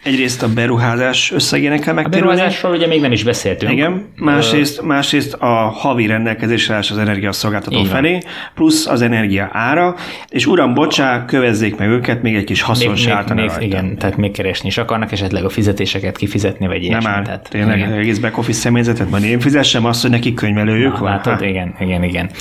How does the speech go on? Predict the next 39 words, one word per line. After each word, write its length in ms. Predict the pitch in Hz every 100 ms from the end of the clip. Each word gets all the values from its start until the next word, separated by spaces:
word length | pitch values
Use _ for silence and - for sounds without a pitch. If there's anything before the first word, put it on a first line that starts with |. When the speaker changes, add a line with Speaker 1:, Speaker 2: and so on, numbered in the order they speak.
| - -
Speaker 2:
Na, 100 | -
most 200 | 156 123
egy, 180 | 147 139
számolgattam 640 | - 185 156 127 117 123
egy 160 | 113 107
ilyet 160 | 110 101
gyorsan, 340 | 107 104 113
hogy, 280 | 101 104 101
hogy 240 | - 107 -
ha, 320 | 104 101 101
ha 180 | 107 104
mondjuk, 420 | 104 101 104 -
ö, 280 | 104 101 101 - - _ _
minden 460 | 127 156 135 117 113
nap, 240 | 110 -
minden 320 | 127 123 107
egyes 300 | 104 101 104
oszlopon 440 | 101 - 98 95 92
van 220 | 90 95
töltés, 480 | 95 90 113 123 107
az 100 | 104
azt 160 | 98
jelenti, 260 | 104 95 98
hogy, 200 | 95 90
hogy 160 | 101 98
állomásonként 920 | 107 107 101 92 101 95 101 95 98
az 100 | 92
négy 300 | 107 101 101
töltés 440 | 98 92 90 -
naponta, 440 | 95 98 120 120 151
ha 200 | 120 101
van 220 | 113 101
harminc 380 | 98 98 95 -
napunk, 300 | 104 113 101
az 100 | 101
százhúsz 480 | 113 98 - 95
töltés 380 | - 95 92 95
egy 140 | 92 -
hónapba. 540 | 95 90 87 85